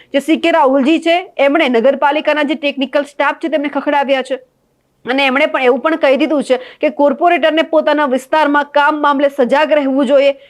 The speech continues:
યોગ્ય રજૂઆત જો તમે કરશો તો જ કામ અહીંયા થવાના છે. અને કામ એવું કરો કે કોઈ યાદ કરીને જાય કે નહીં કે તમારી ફરિયાદ કરે. અને આ વખતે હું પાલિકાની ચૂંટણીમાં નિરીક્ષકને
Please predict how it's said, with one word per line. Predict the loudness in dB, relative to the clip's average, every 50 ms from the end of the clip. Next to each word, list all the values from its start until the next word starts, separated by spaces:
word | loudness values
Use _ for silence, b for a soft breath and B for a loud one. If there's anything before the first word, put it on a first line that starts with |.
| b b
યોગ્ય | 0 0 0 2 2 2
રજૂઆત | 2 2 2 0 0 0 0 0
જો | 0 0
તમે | 0 0 -2 -2 -2 -2
કરશો | 0 0 -2 0 -2 -6 -6 -6
તો | -4 0 0 2 2
જ | 0
કામ | 0 0 0 0 0 0
અહીંયા | 0 0 -2
થવાના | -2 -2 -2 0 0 0 0 0 -2
છે. | -4 -4 -8 -10 -12 b b b b b b
અને | -4 -2 -2
કામ | 0 0 0 2 2 4 4
એવું | 2 2 2
કરો | 2 2 2 4 2 0
કે | 0 -4 -6 -4
કોઈ | -2 0 0 2 2 2
યાદ | 2 0 0 -2 -2 0
કરીને | 0 0 0 0 -2 0
જાય | 0 0 0 0
કે | -2 -4
નહીં | -2 -2 0 0
કે | 0 0
તમારી | 0 0 2 2 0 0
ફરિયાદ | -2 -2 -2 0 0 0 -2 -2 -2 -2
કરે. | -2 0 0 -2 -4 b b b b b -2
અને | 0 0 2
આ | 2 2 2 2
વખતે | 0 0 0 -2 0 0 0 -2 -2 -2 -4
હું | -4 -2
પાલિકાની | 0 0 0 0 0 0 0 0 0 0
ચૂંટણીમાં | 0 0 -2 0 0 0 0 0 0 0 0 0 -2 -4 -4
નિરીક્ષકને | -2 0 0 -2 -2 -4 -4 -4 -4 -4 _ -2 -2 0 0 0 -2 -2 -4